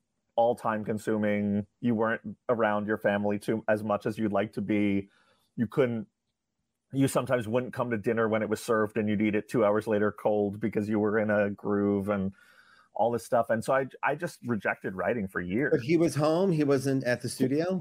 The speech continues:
Speaker 1: He was, no, he was never in a studio. He was on set a lot,
Speaker 2: Hmm.
Speaker 1: um, when he was doing network T V, and then he would, he would be on location for T V movies a lot. Um, so he was home.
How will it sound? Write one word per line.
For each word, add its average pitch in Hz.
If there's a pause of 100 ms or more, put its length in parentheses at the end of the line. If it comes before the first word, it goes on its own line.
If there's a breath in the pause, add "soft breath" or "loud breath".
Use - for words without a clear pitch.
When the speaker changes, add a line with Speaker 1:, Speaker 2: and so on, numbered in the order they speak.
Speaker 1:
He 220
was, 196 (120)
no, 147
he 127
was 156
never 190
in 196
a 180
studio. 135
He 127
was 143
on 156
set 170
a 160
lot, 151 (200)
Speaker 2:
Hmm. 117
Speaker 1:
um, 113 (160)
when 120
he 120
was 113
doing 113 (760)
network 113 (180)
T 117
V, 95
and 104
then 101
he 101
would, 98 (160)
he 123
would 120
be 120
on 110
location 98
for 98
T 87
V 92
movies 90
a 87
lot. - (720 soft breath)
Um, 87 (400)
so 123
he 135
was 143
home. 135